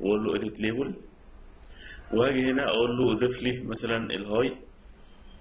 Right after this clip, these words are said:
او الاريا او الفوليوم، اي خاصيه حسب الحاجه اللي موجوده عندي. خلينا نلغي ديت. تمام، عندي حاجه لسه نازله جديده، اد كالكوليتد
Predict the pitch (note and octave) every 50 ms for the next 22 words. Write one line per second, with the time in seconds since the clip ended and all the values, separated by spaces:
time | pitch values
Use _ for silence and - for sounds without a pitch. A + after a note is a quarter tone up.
0 | - - - - - - - - - - - - F#2+ G2+ G2+ - G#2 A2 A2 A#2
1 | A#2 A#2 A2 F#2+ F#2+ F#2+ F#2 F#2+ F#2 G2+ A2 A2+ A#2 A#2 A#2 - - - B2 C3
2 | - - - - - - - C3 C3 - - - - - - - - - - -
3 | - - - A2+ - A2 G2 F2+ F#2 F2 E2+ E2+ F2 F2 F2 F#2 F#2+ - - -
4 | - - - - - - - G#2 G#2+ G#2 G#2 G2 G2 G#2 G2+ F#2+ G#2 A2 A2+ C3+
5 | A2 - - F#2+ G2 G2 G2 G2 F#2 - F#2+ G#2 A2+ B2+ B2 - - - - -
6 | - - - - - - - - - - - - - - - - - - - G#2
7 | A#2+ B2 C3 - - - - - - A2 B2+ C3+ C3 B2+ B2+ C3+ C3+ C3+ C3+ -
8 | - - - A2 A2 B2 A#2+ A#2+ A#2 G2 F#2+ A2+ B2 C3+ D3 C#3+ - - - -
9 | - - - - A#2 A#2 - A#2+ G#2+ - - G#2+ A#2+ B2+ B2+ - - -